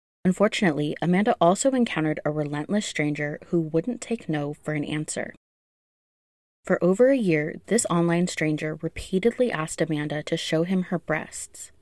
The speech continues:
Amanda consistently refused his requests during this time.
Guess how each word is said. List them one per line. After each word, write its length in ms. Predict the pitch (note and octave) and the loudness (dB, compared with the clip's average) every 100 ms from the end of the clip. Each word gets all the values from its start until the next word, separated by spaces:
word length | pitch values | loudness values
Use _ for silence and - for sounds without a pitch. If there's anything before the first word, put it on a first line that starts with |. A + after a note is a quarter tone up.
| _ - - - - - - | _ -20 -20 -20 -20 -10 0
Amanda 320 | F3+ F3+ G3 | 4 4 2
consistently 680 | - E3+ - F3+ - A#3+ C4 | 0 0 0 0 0 -2 0
refused 480 | C4 - D#3+ E3 | -2 0 -2 0
his 200 | - E3 | -4 -2
requests 640 | F#3 - D3 C#3+ - - - | -4 -2 -2 -2 -6 -10 -8
during 240 | D3+ D3 | -4 -2
this 180 | C#3 - | -2 -4
time. 400 | - D#3+ C#3 - | -2 -2 -2 -6